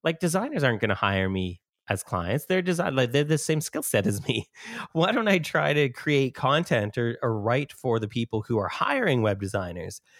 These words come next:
Because if they're reading what I have to say about what makes a good client or what makes a website design a success, or teach them how to be better clients so they get the end result that they want, then if they're reading this and is resonating with them, then maybe they're just gonna hire me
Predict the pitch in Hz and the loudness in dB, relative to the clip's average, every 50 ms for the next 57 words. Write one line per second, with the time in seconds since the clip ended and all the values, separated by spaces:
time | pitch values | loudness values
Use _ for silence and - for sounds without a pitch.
0 | - - _ _ 143 139 143 156 143 160 147 147 160 175 175 160 151 147 147 156 | -20 -20 _ _ 0 2 2 4 2 2 2 2 2 2 4 4 2 2 2 4
1 | 165 156 139 123 117 117 117 117 113 120 117 117 - 107 98 - - 120 113 113 | 4 2 4 4 2 2 2 2 0 0 -2 -2 -2 -6 -6 -2 0 0 2 2
2 | 110 101 95 104 98 98 92 - _ 110 110 117 127 - 127 120 113 - - 101 | 0 0 0 0 0 -2 -4 -8 _ -4 -2 -2 -2 -2 -2 -4 -4 -4 -6 -4
3 | 101 104 98 - - 107 113 117 120 120 117 107 104 104 110 - - 113 110 107 | -4 -4 -6 -4 -2 0 0 2 2 2 0 -2 0 -2 -2 -2 -2 -4 -4 -4
4 | - - 107 101 95 95 - _ _ _ _ - 104 110 110 107 107 - - 110 | -4 -2 -2 0 0 0 -4 _ _ _ _ -8 -2 -2 -2 0 0 0 0 0
5 | 101 - - 101 104 107 98 98 98 98 95 98 - - 101 - - _ - - | 0 0 -6 -4 -2 0 0 2 0 0 0 -2 -4 -8 -10 -10 -10 _ -10 -2
6 | - 127 117 117 117 110 - - _ _ - - - - _ - - 117 110 104 | 0 2 2 2 0 -2 -4 -12 _ _ -20 -20 -20 -20 _ -2 2 2 2 2
7 | 101 _ - - 165 160 - - 147 135 123 113 120 120 120 117 120 107 110 104 | 0 _ -8 -6 -6 -6 -2 0 0 2 2 2 2 2 2 2 0 0 -2 -2
8 | 101 113 107 98 98 92 - - 113 110 107 110 104 - - 104 107 101 101 104 | 0 0 0 0 0 -2 -2 -2 0 0 0 -2 -2 -6 -4 -2 -4 -2 0 0
9 | 107 95 - - 110 104 101 101 98 92 95 104 107 98 95 - - - 92 92 | 0 0 0 -2 -2 -2 -2 -2 -2 -4 -4 -2 0 -2 -2 -4 -6 -8 -6 -6
10 | 92 120 165 165 113 98 110 - - _ _ _ _ _ _ _ _ _ _ 139 | -4 -4 -2 0 -2 -2 -4 -8 -14 _ _ _ _ _ _ _ _ _ _ 2
11 | 135 139 139 139 165 165 147 127 127 151 202 240 214 143 113 104 101 107 104 - | 4 4 4 4 4 4 4 4 4 4 4 4 4 4 4 2 0 0 0 0
12 | 120 113 110 107 101 104 104 117 151 202 196 165 147 127 110 104 104 101 98 95 | 0 0 0 0 -2 -2 0 2 2 4 4 4 4 4 4 2 2 0 0 -2
13 | 98 _ _ 110 110 113 120 131 135 135 139 160 233 330 - 156 123 - 139 131 | -4 _ _ 0 0 0 0 0 2 2 2 2 2 2 0 0 2 2 -2 -2
14 | - - 120 104 - 131 131 127 113 101 98 123 160 131 85 90 _ | 0 0 0 0 2 2 2 4 2 2 0 0 -2 -2 -4 -8 _